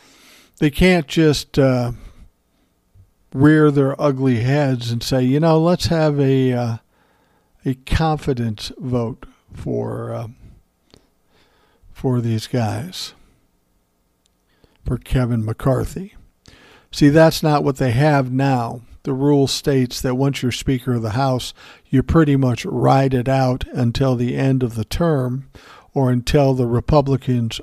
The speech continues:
are voted out. Now, that could happen pretty quickly. It could happen in two years.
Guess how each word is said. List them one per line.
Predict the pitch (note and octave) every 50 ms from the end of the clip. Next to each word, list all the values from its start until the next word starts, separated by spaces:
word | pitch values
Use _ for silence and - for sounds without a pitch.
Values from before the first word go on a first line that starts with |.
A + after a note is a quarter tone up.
| -
are | - B2 A#2+
voted | A2+ A#2+ B2+ B2 B2 A#2+ B2 A#2+
out. | D3 D3+ C#3 B2+ - - _ _ _ _ _ _ _ _ _ _ _ _ _ _ _ _ _ _ _ _ _ _ -
Now, | D3+ C#3 C#3
that | C#3+ D#3 E3+ F#3 F3
could | - - D3+ C#3
happen | B2+ A#2 D3+ D3 C#3 C3 - B2+ A#2+
pretty | - - D3 C3+ B2+ A#2
quickly. | - - - D3+ C#3 - - C3 A#2+ A2+
It | A2 -
could | - - D#3 D3 B2
happen | B2 C3+ C#3 B2+ B2 - - B2+ C3+
in | F3+ D3 C3+ A#2 A2+
two | - - - C3 A#2+ A#2
years. | A2+ A#2 B2 C3+ C3+ B2 A2+ A2 D3 F3+ - - -